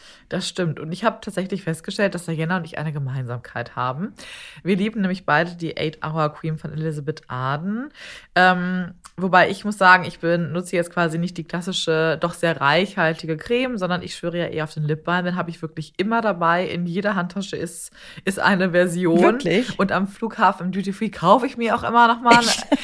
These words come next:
Speaker 1: <laughs> Man weiß ja nie, man verliert die dann auch ja doch mal irgendwie oder
Speaker 2: Das
Speaker 1: so.
Speaker 2: stimmt.
Speaker 1: Und, ähm, ich hab wirklich, also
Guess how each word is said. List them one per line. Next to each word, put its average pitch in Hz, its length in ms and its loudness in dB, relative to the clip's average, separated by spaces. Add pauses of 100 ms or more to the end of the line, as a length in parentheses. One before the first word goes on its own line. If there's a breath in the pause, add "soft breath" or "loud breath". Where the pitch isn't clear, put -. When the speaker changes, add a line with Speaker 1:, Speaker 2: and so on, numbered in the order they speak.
(120)
Speaker 1:
<laughs> 202 300 0
Man 247 180 8
weiß 262 220 10
ja 349 60 4
nie, 233 140 -2
man 226 120 0
verliert 247 500 2
die 262 60 0
dann 277 160 2
auch 240 140 0
ja 254 80 -2
doch 233 220 -2
mal 233 240 0
irgendwie 226 560 -2
oder 214 180 2
Speaker 2:
Das 160 120 2
Speaker 1:
so. 214 100 4
Speaker 2:
stimmt. 208 160 4
Speaker 1:
Und, 190 320 0
ähm, 185 180 0
ich 208 120 -4
hab 185 160 -4
wirklich, 190 560 -6
also 175 460 -2